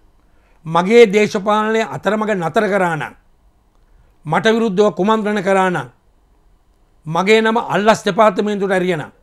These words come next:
මගේ විතරක් නෙවෙයි, මහින්දානන්ද හිටපු ඇමැතිතුමාගේ, මන්ත්‍රීතුමාගේ,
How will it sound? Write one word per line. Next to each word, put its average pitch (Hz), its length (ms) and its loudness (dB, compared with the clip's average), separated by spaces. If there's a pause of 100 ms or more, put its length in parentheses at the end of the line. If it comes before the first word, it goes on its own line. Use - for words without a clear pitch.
(400)
මගේ 190 200 0
විතරක් 170 320 -4
නෙවෙයි, 202 260 -4 (360)
මහින්දානන්ද 185 560 0 (640)
හිටපු 165 260 -6
ඇමැතිතුමාගේ, 202 640 -6
මන්ත්‍රීතුමාගේ, 240 640 -18